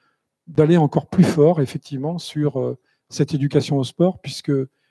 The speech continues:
l'éducation en général est, euh, marquée comme notre priorité, euh,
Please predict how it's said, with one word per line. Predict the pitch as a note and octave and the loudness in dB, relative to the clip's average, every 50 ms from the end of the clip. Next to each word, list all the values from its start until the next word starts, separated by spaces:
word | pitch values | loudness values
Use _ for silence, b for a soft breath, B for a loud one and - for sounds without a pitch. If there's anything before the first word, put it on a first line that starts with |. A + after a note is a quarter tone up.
| _ _ _ - | _ _ _ -6
l'éducation | C#3+ C#3 C3 D3+ - D3+ C3+ - - D#3+ D#3 D3 C#3+ | -4 -2 -2 0 0 0 -2 0 -2 -2 -2 -2 -2
en | C#3+ D3 | -4 -2
général | B2+ C#3+ C#3 C#3 C#3 C#3 D#3+ F3+ F#3+ F3+ E3 E3 - _ _ _ _ | 0 0 0 2 2 2 2 2 2 0 -2 -4 -10 _ _ _ _
est, | E3+ D3+ D3 D3 D3 D3+ C#3+ | 2 4 4 6 4 4 4
euh, | C3 C3 C#3 D3 | 2 0 0 -2
marquée | C#3 C3+ C3+ - - - F#3+ F#3+ | -6 -6 -6 -6 -2 0 0 0
comme | F#3+ - - C#3+ C#3 C3+ C3 - _ _ _ _ _ - | 0 -2 -2 -2 -2 -4 -6 -10 _ _ _ _ _ -2
notre | C3+ D#3 F3+ F3+ - - | 2 4 4 4 4 2
priorité, | D3 - - D3 C3+ B2+ C3 B2+ - - E3 E3 F3+ F3+ | 2 2 2 4 4 4 2 0 0 -2 0 2 2 2
euh, | D#3+ C3+ B2+ B2+ B2 B2 B2 B2 | 0 0 0 0 -2 -2 -2 -4